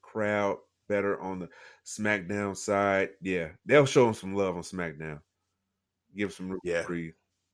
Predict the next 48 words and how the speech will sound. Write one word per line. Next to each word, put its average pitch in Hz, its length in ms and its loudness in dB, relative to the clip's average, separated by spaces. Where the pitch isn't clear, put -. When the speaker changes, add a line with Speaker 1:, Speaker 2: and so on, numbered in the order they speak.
Speaker 2:
I 110 80 4
like 110 280 6
that. 92 380 0
I 101 60 2
like 101 240 4
that. 92 380 0
Do 120 120 4
you, 160 200 4
now 123 400 10
another 120 300 10
one 113 200 10
that, 101 240 4
well, 113 400 8
I 98 80 -4
mean, 95 400 -2
he's 151 220 2
a, 143 40 -2
he's 180 220 0
a 180 280 6
twinner 202 420 4
kind 190 160 6
of 185 100 4
character. 185 460 10
'Cause - 280 4
I 170 40 12
was 170 80 12
just 175 100 6
thinking 170 160 12
about 127 140 10
him 131 180 12
and 107 120 10
Daniel 110 280 10
Bryan, 90 440 4
like 113 100 6
a 117 60 8
match 117 240 8
between 104 260 2
those 104 260 6
two, 92 180 2
Pete - 280 -4
Dunne 117 240 10
versus 98 260 4
Daniel 98 300 6
Bryan. 95 320 4
Speaker 1:
Oh 82 80 -2
my 78 140 -8
Speaker 2:
That 127 320 6
could 101 140 10